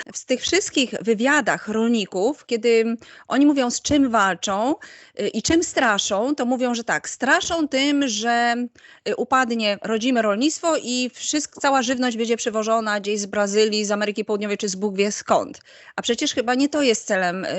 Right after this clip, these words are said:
Zielonego Ładu. Mówią, że walczą w obronie, y, społeczeństwa po to, żeby, że rzekomo to oni walczą o to, żeby społeczeństwo miało w miarę zdrową żywność, podczas gdy właśnie to jest celem Zielonego Ładu.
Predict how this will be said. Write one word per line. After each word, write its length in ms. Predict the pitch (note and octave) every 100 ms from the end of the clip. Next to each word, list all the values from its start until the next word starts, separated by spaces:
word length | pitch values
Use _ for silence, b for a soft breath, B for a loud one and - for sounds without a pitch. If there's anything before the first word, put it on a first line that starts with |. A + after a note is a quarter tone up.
| F#3+ F#3 F#3
Zielonego 600 | G#3 G#3 G3+ G#3 G#3 G#3+
Ładu. 380 | G3 E3 - - B B B
Mówią, 320 | G#3 C#4 F4
że 280 | D4+ A#3+ B3 B3+ B3 G3
walczą 640 | G#3+ A#3+ - B3 A#3+ A3+
w 80 | -
obronie, 720 | A3+ G#3 B3 C#4 B3+ G#3+ F3 F3 - -
y, 160 | E3 F3+
społeczeństwa 960 | - A3 G#3 - A3+ D4 - C#4+ D4 D4+ B B
po 120 | A#3+
to, 120 | C4+
żeby, 600 | A#3+ B3 A#3+ A#3 A3 F3 F#3+ _ -
że 200 | F#3 G#3+
rzekomo 360 | B3+ C#4+ C#4
to 200 | C4+ B3+
oni 340 | - F#4 F4+ A3
walczą 460 | G#3+ G#3+ D4+ D4+
o 140 | - A3+
to, 200 | C#4+ D#4
żeby 440 | B3 A3+ B3+ B3+
społeczeństwo 520 | B3+ A#3 A#3 C4 C#4+
miało 380 | B3 A3+ A#3+ B3 A#3+ B B _
w 100 | F#3+
miarę 320 | G3 A#3 B3 A3
zdrową 460 | G3+ B3 G#3 F#3
żywność, 680 | F3+ F#3 E3 D3+ G2 - - b
podczas 300 | - A3+ C#4+
gdy 180 | A#3 A#3+
właśnie 480 | A3 A3 B3 B3+ D#4
to 140 | B3
jest 220 | G#3+ B3+ -
celem 340 | A3+ A#3 B3
Zielonego 460 | G3 A#3 A#3 B3 C#4
Ładu. 360 | E4+ F#4 G3